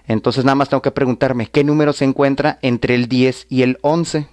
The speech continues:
No va a haber ningún número entero, tiene que ser con decimales. Y para encontrarlo bien, o sea, qué número está aquí,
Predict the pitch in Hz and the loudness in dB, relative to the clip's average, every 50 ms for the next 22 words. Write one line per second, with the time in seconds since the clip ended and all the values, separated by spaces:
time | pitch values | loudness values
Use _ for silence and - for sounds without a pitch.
0 | _ _ _ _ - - _ _ 120 127 131 131 135 127 131 123 127 131 127 120 | _ _ _ _ -20 -20 _ _ 0 2 4 4 4 4 4 2 2 2 2 2
1 | 123 123 123 123 131 127 127 123 - 151 151 147 - 120 117 120 - 127 113 - | 2 4 4 4 4 2 2 2 0 0 0 0 -2 -2 -2 0 0 -2 0 0
2 | 120 - - - 113 110 113 117 - - 123 135 151 165 170 185 190 - - - | -2 -2 -2 -2 0 0 0 0 0 0 2 2 2 2 2 -2 -4 -6 -12 -18
3 | _ - - - - - - _ _ - 113 - - 117 117 113 110 - 120 113 | _ -20 -20 -20 -20 -20 -20 _ _ -6 -4 -2 0 0 0 0 -2 -2 -2 -2
4 | 104 - 135 139 139 151 151 143 156 160 165 180 175 - _ _ _ _ _ _ | 2 2 2 2 2 2 0 2 2 2 0 0 -4 -10 _ _ _ _ _ _
5 | _ - 110 - 107 107 - 123 120 123 127 127 120 110 - - 120 - - 147 | _ -12 -6 -4 -4 -2 0 0 0 2 2 2 2 0 0 -2 -2 -2 0 -2
6 | 170 196 | -2 -2